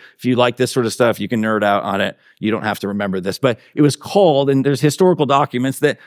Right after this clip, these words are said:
talk about these treaties that have been found from that time and that place thousands of years ago. That's a suzerain vassal treaty. Okay. Suzerain is simply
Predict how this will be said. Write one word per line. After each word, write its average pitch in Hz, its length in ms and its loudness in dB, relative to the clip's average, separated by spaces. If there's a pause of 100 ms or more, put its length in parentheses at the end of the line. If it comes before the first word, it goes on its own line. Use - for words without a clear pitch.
(140)
talk 196 320 2
about 151 320 2
these 143 260 0
treaties 190 640 2
that 165 140 4
have 151 80 0
been 151 120 0
found 135 380 0
from 127 160 0
that 165 260 0
time 151 360 0
and 127 80 0
that 127 160 -2
place 120 320 0
thousands 127 360 0
of 107 60 -4
years 107 180 -4
ago. 95 220 -4 (220)
That's 139 180 2
a 131 140 2 (120)
suzerain 175 680 2
vassal 117 800 -2
treaty. - 460 -4 (440)
Okay. - 200 0 (800)
Suzerain 156 380 2
is 117 100 -2
simply 151 480 2